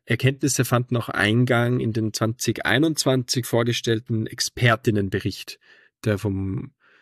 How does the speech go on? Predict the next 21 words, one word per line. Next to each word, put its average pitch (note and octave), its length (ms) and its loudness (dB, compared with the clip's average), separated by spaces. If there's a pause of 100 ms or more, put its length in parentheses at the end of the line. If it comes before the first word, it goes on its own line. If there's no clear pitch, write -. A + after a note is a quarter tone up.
(340)
österreichischen A2 640 0
Innenministerium G#2 1000 2
in G2 80 -4
Auftrag G2 420 -2
gegeben F#2 400 -4
wurde. F2+ 300 -4 (1080)
Dieser D3+ 380 2
Expertinnenbericht E3 1900 0 (400)
empfiehlt D3 760 2 (200)
das - 160 -2
Verbot - 680 0
der G#2 100 0
Veranstaltung G2+ 800 0
in G2 240 -2
der F#2+ 320 -2
alten F#2+ 300 0
Form E2+ 440 0 (760)
und G#2+ 240 2
l-, - 240 -4 (320)
weist G#2+ 480 0
nach, A2+ 640 2